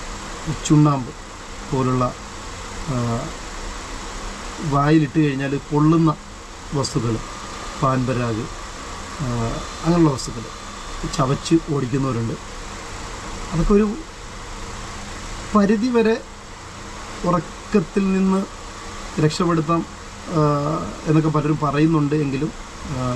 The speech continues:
നമ്മൾ പ്രോത്സാഹിപ്പിക്കുന്നില്ല, ആരോഗ്യത്തിന് ഹാനികരമാണ്. ദയവ് ചെയ്ത് ലഹരി പദാർത്ഥങ്ങൾ ഉപയോഗിച്ചുകൊണ്ട്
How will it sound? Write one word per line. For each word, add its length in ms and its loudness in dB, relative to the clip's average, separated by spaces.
നമ്മൾ 140 2
പ്രോത്സാഹിപ്പിക്കുന്നില്ല, 760 2
ആരോഗ്യത്തിന് 520 0
ഹാനികരമാണ്. 540 0
ദയവ് 320 4
ചെയ്ത് 180 2
ലഹരി 260 2
പദാർത്ഥങ്ങൾ 520 2
ഉപയോഗിച്ചുകൊണ്ട് 640 0